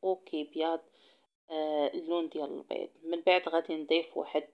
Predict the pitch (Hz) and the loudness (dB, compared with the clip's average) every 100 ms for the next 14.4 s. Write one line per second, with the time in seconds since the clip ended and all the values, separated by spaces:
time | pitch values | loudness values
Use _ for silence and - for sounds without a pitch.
0 | - - _ _ 156 151 147 151 - - | -20 -20 _ _ -6 -2 -2 -4 -6 -4
1 | 175 - - - 160 156 151 147 226 208 | -4 -6 -8 0 2 2 0 2 2 2
2 | - 156 175 - _ _ - 185 143 160 | 0 2 2 -2 _ _ -2 0 2 4
3 | 165 - - 170 151 147 143 76 - 180 | 4 2 0 2 4 2 2 0 -2 -4
4 | 190 202 196 190 - 240 220 185 156 147 | 2 4 6 4 6 6 6 4 2 2
5 | 160 156 190 - 156 - 160 147 - 147 | 2 2 -2 0 0 0 -6 -4 -6 4
6 | 180 208 - - - - - _ - 170 | 6 6 4 -16 -16 -16 -18 _ -8 -2
7 | 196 196 208 196 190 - 185 - 175 175 | 0 4 6 4 2 4 4 6 4 8
8 | 233 233 - 185 190 214 214 185 175 165 | 6 6 2 4 8 6 6 0 2 2
9 | 202 - 175 - 190 - - - - 175 | 0 0 0 2 0 -2 -20 -20 -2 2
10 | 175 - 214 214 170 - - 156 147 - | 4 8 8 8 0 -6 -4 -4 -4 -8
11 | 76 - _ - - - - 170 165 156 | -10 -10 _ -20 -18 -12 -4 -2 0 0
12 | - 202 190 135 160 208 208 - 147 143 | 4 4 4 2 6 6 6 2 2 4
13 | 170 185 185 175 - 196 165 156 - 226 | 4 2 0 -6 0 2 2 2 0 0
14 | - 151 147 180 | 4 4 4 2